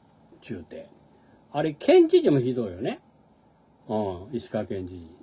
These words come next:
で、山本太郎がいたらみんなでカレー、地元で出されたカレー食べたってボコボコ叩くって。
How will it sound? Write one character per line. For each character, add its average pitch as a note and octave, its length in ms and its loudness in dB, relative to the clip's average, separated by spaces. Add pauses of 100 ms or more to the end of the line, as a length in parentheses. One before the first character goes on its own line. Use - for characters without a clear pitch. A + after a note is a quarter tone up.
(2000)
で、 A3 100 8
山 G#3 220 10
本 G#3 140 6
太 F#3+ 200 6
郎 C3 120 2
が G2 100 -8
い F#2 60 -12
た F#2+ 120 -14
ら F#2 60 -12
み G#2+ 160 -6
ん - 20 -4
な A2 80 -6
で F2+ 220 -14 (320)
カ C#3+ 160 -4
レ D#3+ 160 6
ー、 D3 100 0 (880)
地 C3+ 100 -4
元 C#3+ 240 -2
で B2+ 60 -4
出 B2+ 140 -4
さ C3 100 -6
れ G#2 60 -8
た F#2+ 100 -16
カ - 140 -16
レ A2 100 -8
ー A2 60 -10
食 G#2+ 100 -12
べ D#2+ 80 -18
た - 120 -20
っ E2 60 -20
て - 120 -20
ボ B2 100 -6
コ A2+ 80 -8
ボ E2+ 100 -14
コ E2+ 40 -20
叩 B2 320 -8
く A#2 80 -20
っ - 20 -20
て。 - 60 -20